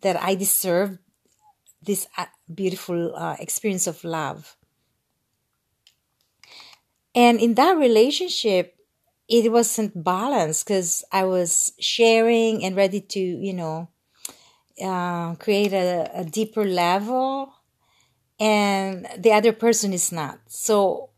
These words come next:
it is running from an old unconscious drive of being unreciprocated, of being a victim. So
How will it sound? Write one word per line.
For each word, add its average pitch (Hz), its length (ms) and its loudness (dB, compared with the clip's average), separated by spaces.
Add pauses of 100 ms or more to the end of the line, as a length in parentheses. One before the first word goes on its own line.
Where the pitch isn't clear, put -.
(1300)
it 240 140 6
is 269 240 2
running 226 340 4
from 233 240 2
an 190 320 -2
old 254 640 4
unconscious 208 960 -2
drive 165 640 -4
of 165 240 -8
being 160 720 -6 (1200)
unreciprocated, 226 1160 0 (640)
of 180 180 -10
being 196 360 0
a 180 100 -2
victim. 170 600 -8 (1120)
So 285 520 4